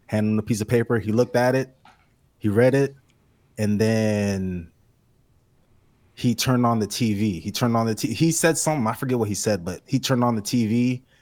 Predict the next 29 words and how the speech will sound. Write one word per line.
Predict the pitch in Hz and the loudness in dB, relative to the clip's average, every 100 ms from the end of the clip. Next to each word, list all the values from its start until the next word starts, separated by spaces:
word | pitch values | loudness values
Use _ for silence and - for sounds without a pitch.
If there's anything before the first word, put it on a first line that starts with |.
| _ 101 | _ -6
and | 98 | -2
then | 95 | -2
we | 101 | -2
started | 107 98 | 0 0
watching | 101 110 - 113 | 0 0 0 -2
it. | 117 - _ _ _ _ _ | -2 -6 _ _ _ _ _
And | - 101 | -4 -2
then | 98 104 | -2 0
I | 127 | 0
just | 123 123 | 0 2
remember | 113 110 | 2 4
everyone | 110 113 104 104 104 | 2 2 0 0 -2
saying, | - 107 95 | -2 -2 -2
like, | 87 | -6
"Dang, | 123 123 | -6 -6
does | 92 | -4
this | 123 | -2
mean | 160 131 | 0 2
we're | |
going | 117 117 98 | 2 2 0
to | |
war? | 92 113 139 151 160 _ _ _ _ _ _ _ _ _ _ _ _ - | 0 2 2 0 -6 _ _ _ _ _ _ _ _ _ _ _ _ -2
Like, | 110 117 | 2 4
are | 117 | 6
they, | 135 | 6
like, | 127 120 - _ - - _ _ 123 | 4 2 -2 _ -20 -20 _ _ 2
are | 120 | 4
they, | 131 | 6
like, | 131 123 | 6 4